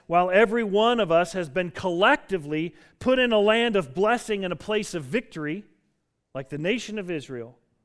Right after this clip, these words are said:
one by one, each one of us has to step up into the audience chamber of the King of Kings, and there, with absolute honesty and complete transparency,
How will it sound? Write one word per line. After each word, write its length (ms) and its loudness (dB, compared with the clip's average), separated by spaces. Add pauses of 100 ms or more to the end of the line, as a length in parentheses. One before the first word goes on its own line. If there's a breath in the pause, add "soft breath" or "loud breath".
(500)
one 400 0
by 200 0
one, 340 -2
each 480 -2
one 260 0
of 140 -2
us 260 -2 (240 soft breath)
has 280 0
to 100 -4
step 460 0
up 220 2
into 200 -6
the 160 -2
audience 640 2
chamber 480 -4
of 100 -4
the 80 -4
King 300 -4
of 160 -8
Kings, 420 -8 (320 soft breath)
and 140 -8
there, 580 0 (220 soft breath)
with 160 -6
absolute 680 2
honesty 680 2
and 160 -4
complete 520 -8
transparency, 1000 -6